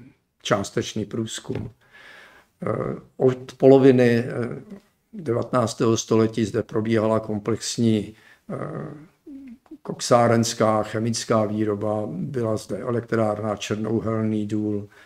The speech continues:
hutní výroba, areál těžkého strojírenství. V roce osmdesát šest byla činnost ukončena, technologie byly sneseny, povrch zarovnán. Nicméně k sanaci docházelo až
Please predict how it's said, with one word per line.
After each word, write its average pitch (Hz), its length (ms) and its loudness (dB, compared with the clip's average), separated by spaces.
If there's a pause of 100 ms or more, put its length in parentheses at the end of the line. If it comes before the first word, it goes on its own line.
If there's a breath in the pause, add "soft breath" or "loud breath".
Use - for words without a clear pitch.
(440 loud breath)
hutní 120 340 2
výroba, 101 840 2
areál 104 460 0
těžkého 104 460 -4
strojírenství. 110 960 0 (120)
V 113 80 -6
roce 113 280 0
osmdesát 110 600 0
šest - 300 -4
byla 104 340 -4 (240)
činnost 104 440 -8
ukončena, 120 880 2 (420 loud breath)
technologie 107 680 0
byly 101 300 -4
sneseny, 110 680 0
povrch 104 460 -4
zarovnán. 107 760 0
Nicméně 120 540 0
k - 100 -12
sanaci 113 520 0
docházelo 104 720 -4
až - 280 -12